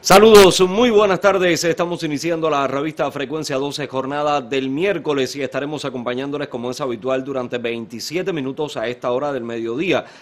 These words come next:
en una revista que si se parece a alguien es a usted. Hoy miércoles habíamos anunciado a esta hora del mediodía el programa Perspectiva,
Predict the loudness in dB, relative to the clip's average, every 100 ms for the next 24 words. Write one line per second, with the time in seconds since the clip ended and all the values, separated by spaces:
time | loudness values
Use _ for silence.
0 | -4 0 0 0 0 0 -2 -2 -4 -6
1 | -6 -4 -2 -4 -2 -4 -4 -2 -4 -6
2 | -4 -4 -2 -4 -6 -8 -6 -6 -6 -12
3 | _ -20 _ 2 4 6 6 4 4 2
4 | 2 2 2 2 4 2 2 2 0 2
5 | -2 -2 -6 -6 -6 -2 0 0 -2 -2
6 | -4 -2 0 -2 -2 -4 -4 -4 -2 0
7 | 0 -2 -2 0 0 -2 -2 -6 -8 -8
8 | -4 -4 -2 -4 -6 -6 -8 -8 -12 -10
9 | -4 0 -2